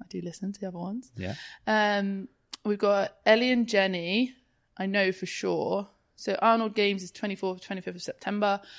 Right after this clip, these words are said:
Speaker 1: Um, I know Fenn's doing it. Fen Dog. So I think a lot of our members are gonna go up and,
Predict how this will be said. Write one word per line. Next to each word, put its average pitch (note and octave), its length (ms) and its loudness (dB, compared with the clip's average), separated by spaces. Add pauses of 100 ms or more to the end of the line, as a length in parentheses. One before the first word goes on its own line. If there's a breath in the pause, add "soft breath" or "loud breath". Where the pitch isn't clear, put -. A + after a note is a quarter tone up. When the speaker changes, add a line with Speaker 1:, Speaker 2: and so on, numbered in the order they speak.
(340 loud breath)
Speaker 1:
Um, F#3 220 2
I G3 80 4
know G#3+ 120 2
Fenn's G#3+ 380 0
doing G#3 220 -2
it. A#3 180 -4 (420)
Fen G#3+ 140 -10
Dog. A3 400 -8 (240)
So G3 400 6
I F#3+ 80 6
think G3+ 300 2
a F#3+ 60 4
lot G3 220 4
of F3+ 300 0
our F3+ 280 4
members F3 280 -2
are F3 60 -8
gonna D#3 200 -8
go C#3 140 -2
up - 180 -6
and, E3 200 -4